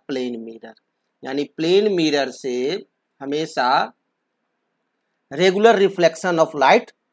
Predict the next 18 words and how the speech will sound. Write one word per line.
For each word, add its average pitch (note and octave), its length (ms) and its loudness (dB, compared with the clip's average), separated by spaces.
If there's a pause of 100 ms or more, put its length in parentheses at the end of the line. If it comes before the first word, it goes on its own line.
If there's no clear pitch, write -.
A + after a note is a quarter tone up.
(140)
show F3+ 260 2
होता A#2+ 300 -2
है, A2 180 -10 (240)
है C#3+ 60 -4
ना। A#3+ 180 0
तो - 680 -10
हम E3 60 0 (100)
कह C4 180 2
सकते D#3+ 480 -4
हैं, C3 340 -4
लिख G3+ 280 -4
सकते - 540 -8
हैं A#2+ 240 -6
यहाँ B2+ 320 -4 (160)
पर D3+ 360 -2 (560)
कि D#3+ 260 -8
it E3+ 200 -4 (180)
occurs, C#3 520 -4